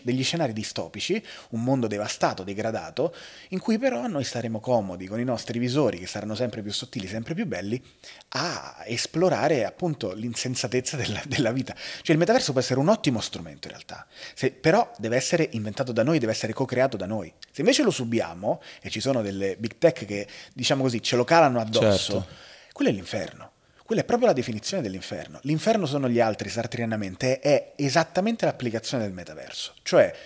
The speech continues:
Speaker 1: un, un altrove che ti viene imposto, nel quale appunto è la differenza che c'è tra la distopia di millenovecentottantaquattro e quella del mondo nuovo di Huxley. Cioè noi abbiamo l'idea che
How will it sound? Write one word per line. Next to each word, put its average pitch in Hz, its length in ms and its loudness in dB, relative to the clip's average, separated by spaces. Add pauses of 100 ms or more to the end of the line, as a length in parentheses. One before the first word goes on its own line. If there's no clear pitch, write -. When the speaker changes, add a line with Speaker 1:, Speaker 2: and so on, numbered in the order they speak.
(320)
Speaker 1:
un, 143 560 2 (200)
un 160 140 2
altrove 151 720 2 (120)
che - 140 -16
ti 123 120 -2
viene 135 300 6
imposto, 120 760 0 (320)
nel 165 200 0
quale 120 460 4
appunto 120 680 -2 (260)
è 143 100 0
la 151 80 6
differenza 208 420 2
che 151 80 -6
c'è - 160 0
tra 117 160 -2
la 117 80 2
distopia 165 540 2
di 120 100 2
millenovecentottantaquattro 165 1200 0
e 135 80 -2
quella 160 180 4
del 123 140 2
mondo 123 260 0
nuovo 113 220 0
di 98 180 -4
Huxley. 82 420 -10 (500)
Cioè 165 100 2
noi 180 180 4
abbiamo 123 320 4
l'idea 135 340 6
che 107 300 -4